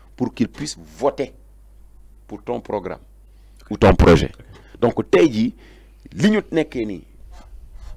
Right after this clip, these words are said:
P D S génnewu ci loxoom. Man, je ne serai pas l'avocat de Karim Wade. Parce que pour man,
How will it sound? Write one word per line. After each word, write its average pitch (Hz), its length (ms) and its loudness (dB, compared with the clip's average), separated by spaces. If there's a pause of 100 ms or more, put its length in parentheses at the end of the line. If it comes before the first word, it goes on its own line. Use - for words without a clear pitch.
(840)
P 143 100 6
D 143 80 8
S 104 160 0
génnewu 135 300 -4
ci 120 80 -14
loxoom. 104 260 -12 (1160)
Man, 131 240 6
je 120 100 6
ne 127 80 8
serai 113 240 6
pas 120 160 6
l'avocat 104 380 6
de 87 80 -12
Karim 87 320 -12
Wade. 82 120 -16 (380)
Parce - 120 -14
que 98 100 -4
pour 202 280 4
man, 107 180 0